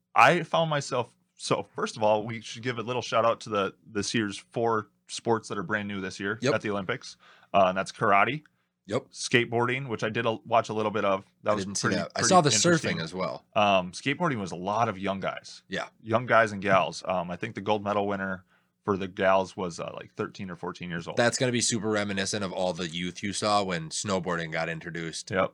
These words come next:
Speaker 2: in the Winter Olympics.
Speaker 1: Yep. Uh, surfing, um, surfing, they actually
Speaker 2: Mm.
Speaker 1: got to capitalize on the tropical storm that was coming
Speaker 2: Yep.
Speaker 1: in and use the waves from the tropical storm, which was kinda cool. And then, uh, sport climbing,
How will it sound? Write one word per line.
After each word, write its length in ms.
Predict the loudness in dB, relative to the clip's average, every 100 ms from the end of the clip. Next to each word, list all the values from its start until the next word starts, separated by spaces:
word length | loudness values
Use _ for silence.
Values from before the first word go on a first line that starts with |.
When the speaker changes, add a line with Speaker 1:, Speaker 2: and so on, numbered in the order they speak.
| -4
Speaker 2:
in 200 | -6 -4
the 200 | -4 -4
Winter 300 | -8 -10 -14
Olympics. 260 | -6 -2
Speaker 1:
Yep. 80 | -2 -4 _
Uh, 160 | 2 2
surfing, 640 | 2 4 4 4 0 0 -6 -16 0
um, 280 | 4 4 0
surfing, 640 | -2 0 2 0 -4 -6 -4
they 140 | 2
actually 300 | 2 2 2
Speaker 2:
Mm. 20 |
Speaker 1:
got 160 | 4 2
to 120 | 0
capitalize 580 | -8 -4 -2 0 0 0 2
on 160 | 2 2
the 100 | 0
tropical 400 | 0 0 -2 -8
storm 280 | -6 -4
that 80 | -4
was 100 | -2
coming 240 | -2 4 6
Speaker 2:
Yep. 80 | 6
Speaker 1:
in 60 | 4
and 80 | -2
use 120 | -4
the 120 | -2
waves 240 | 0 0
from 160 | -2 -8
the 80 | 0
tropical 320 | 0 0 -4
storm, 240 | -4 -4
which 120 | -4 -10
was 100 | -4
kinda 180 | -4 -2
cool. 300 | 0 0 0
And 100 | -4
then, 100 | -2
uh, 140 | -2
sport 320 | -2 -4 -4
climbing, 400 | 0 -2 0 -8